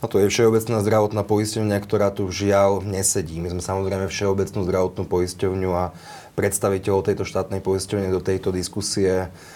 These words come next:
diskusie pozvali, avšak, e, pozvanie pre pracovnú zaneprázdnenosť odmietli. Tak ja som v celku rád, že vy ste o niečo menej za-, zaneprázdnení. Ja som rád, že ste tu.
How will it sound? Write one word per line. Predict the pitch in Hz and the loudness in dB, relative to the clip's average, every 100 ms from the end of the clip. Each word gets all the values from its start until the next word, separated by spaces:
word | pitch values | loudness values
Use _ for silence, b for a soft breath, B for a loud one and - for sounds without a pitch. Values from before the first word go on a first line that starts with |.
| B B - | B B -10
diskusie | 107 113 - 113 | -8 -2 2 2
pozvali, | 113 110 120 127 127 123 | 2 0 4 4 6 4
avšak, | 104 98 - 101 90 - | 2 -2 -2 -2 -2 -2
e, | 98 92 87 85 98 | 0 2 -2 -2 -2
pozvanie | 92 92 92 92 87 | 0 0 -2 -2 -4
pre | - 87 82 - | -4 -4 -4 -6
pracovnú | - 87 - 87 87 85 85 - B B B B | -4 -4 -2 -6 -4 -6 -8 -12 B B B B
zaneprázdnenosť | 95 92 90 - 85 82 87 82 80 | -2 -2 -2 -2 -2 -2 -6 -6 -4
odmietli. | 85 87 87 80 92 82 | -4 -4 -6 -6 -10 -10
Tak | - - - - | -10 -12 -12 -12
ja | 95 | -10
som | - 95 | -8 -8
v | - | -4
celku | 95 - 90 | -4 -2 -2
rád, | 90 | -2
že | 90 | -2
vy | 90 | -4
ste | 87 - | -4 -4
o | 90 | -2
niečo | 92 90 92 | -2 -4 -4
menej | 92 95 92 | -2 -2 0
za-, | 87 | -2
zaneprázdnení. | 82 92 98 98 98 101 101 104 | -2 -4 -2 -2 -2 -2 -2 -2
Ja | 104 104 | -4 -4
som | 104 101 101 B B B B B | -4 -6 -6 B B B B B
rád, | 110 113 117 | 2 4 4
že | 117 113 | 2 0
ste | - | 0
tu. | 123 113 | 0 2